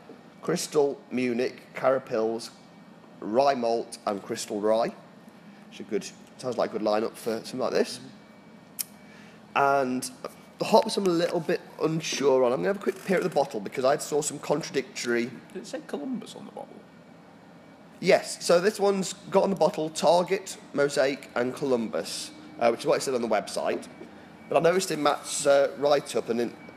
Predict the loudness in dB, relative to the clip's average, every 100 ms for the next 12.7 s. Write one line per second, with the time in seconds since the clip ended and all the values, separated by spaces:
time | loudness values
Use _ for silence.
0 | -20 -4 -2 2 0 -2 -8 -2 0 -2
1 | -2 2 4 4 2 -2 -8 -2 2 2
2 | 0 -8 -14 -16 -18 -6 2 4 2 0
3 | 0 0 -2 0 2 0 -4 -14 -14 -4
4 | -2 0 -4 -6 -6 -6 -10 -8 -6 -4
5 | -6 -10 -10 -10 -10 -6 -2 0 2 0
6 | -4 -10 -16 -16 -16 -16 -18 -16 -18 -16
7 | -2 2 4 6 6 6 2 -4 -2 0
8 | 0 -2 0 0 0 -6 -18 -18 -4 2
9 | 4 4 2 0 -4 -12 -18 -18 -18 -18
10 | -18 -8 -4 -2 0 2 2 0 2 4
11 | 4 0 2 4 6 4 2 0 -6 -8
12 | -6 -2 2 2 2 0 -2